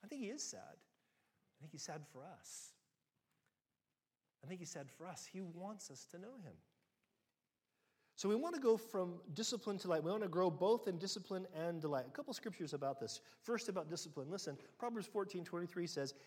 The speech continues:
"In all toil there is profit, but mere talk tends only to poverty." This is the discipline part.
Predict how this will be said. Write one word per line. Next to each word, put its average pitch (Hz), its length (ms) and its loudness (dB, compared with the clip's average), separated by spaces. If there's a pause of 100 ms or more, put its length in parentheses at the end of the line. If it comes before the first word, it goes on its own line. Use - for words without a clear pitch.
(100)
"In 190 160 6 (120)
all 247 420 10
toil 185 560 8
there 170 260 6
is 170 140 0
profit, 127 680 0 (200)
but 170 160 0
mere 165 200 4
talk 131 540 4 (240)
tends 143 320 -4
only 135 280 -4
to 117 80 -4
poverty." 110 460 -6 (840)
This 190 140 0
is 202 60 -6
the 165 100 0
discipline 131 520 -6
part. - 140 -20